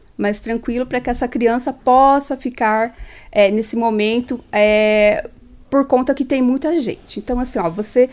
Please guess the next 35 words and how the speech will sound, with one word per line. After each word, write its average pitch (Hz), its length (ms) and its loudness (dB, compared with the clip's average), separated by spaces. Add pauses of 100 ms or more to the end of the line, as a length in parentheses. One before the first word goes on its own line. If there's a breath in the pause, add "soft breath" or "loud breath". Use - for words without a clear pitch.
(140 loud breath)
não 247 100 -2
precisa 330 240 -4
tá 277 140 2
o 240 80 2
tempo 320 380 0
todo 247 260 2
com - 100 -2
a 240 40 0
família, 180 640 -2 (240 soft breath)
né? 339 160 -6
Pode 233 240 -2
ir - 20 0
lá 190 120 -2
pro - 80 -18
seu - 180 -4
quarto 254 500 0
e 262 40 -4
voltar. 269 440 -2 (320 loud breath)
E 220 120 2
a 269 80 4
família 277 440 2
também 233 680 0
respeitar 233 840 0
esse 226 220 -6
momento, 180 720 -2 (100)
tá? 226 340 -8 (440 loud breath)
Outra 226 240 0
situação 240 580 0
é 247 60 6
a 226 60 6
alimentação. 214 1200 0
As 196 160 -6
crianças 202 360 -4
são 202 180 -4
seletivas 196 1040 -8